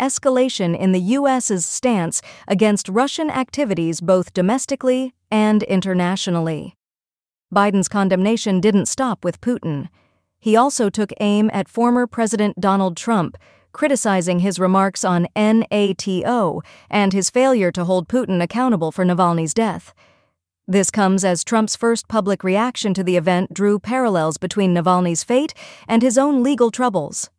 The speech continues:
suggesting that Navalny should not have returned to Russia after his poisoning in twenty twenty. Amidst the political turmoil, Navalny's mother is fighting to release her son's body for burial,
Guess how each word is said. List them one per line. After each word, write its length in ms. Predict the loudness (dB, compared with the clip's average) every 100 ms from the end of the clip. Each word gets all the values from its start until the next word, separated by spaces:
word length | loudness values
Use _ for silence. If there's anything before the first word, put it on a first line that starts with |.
| _
suggesting 540 | -6 -2 0 0 0 0
that 140 | 0
Navalny 500 | 0 2 2 2 0
should 180 | -2 0
not 200 | 0 0
have 100 | -2
returned 400 | -4 -2 0 0
to 100 | 0
Russia 340 | -2 -2 -2
after 420 | -2 -2 -4 -2 -4
his 180 | -4
poisoning 540 | -2 2 2 2 0 -2
in 120 | -4
twenty 300 | -2 -2 -2
twenty. 420 | -2 0 0 -2 _ _ _ _ 0
Amidst 380 | 4 4 2 -6
the 80 | -6
political 480 | 0 0 0 -2
turmoil, 720 | -4 0 2 2 2 -2 -6 -12 _ 2
Navalny's 580 | 2 4 0 0 -2 2
mother 360 | 2 2 0
is 180 | 0 -2
fighting 400 | -2 -2 0 0
to 140 | 0 0
release 340 | 0 0 -2
her 140 | -4
son's 340 | -2 0 0 0
body 360 | -2 -2 -2
for 160 | -2 -2
burial, 540 | 0 0 -2 -4 -10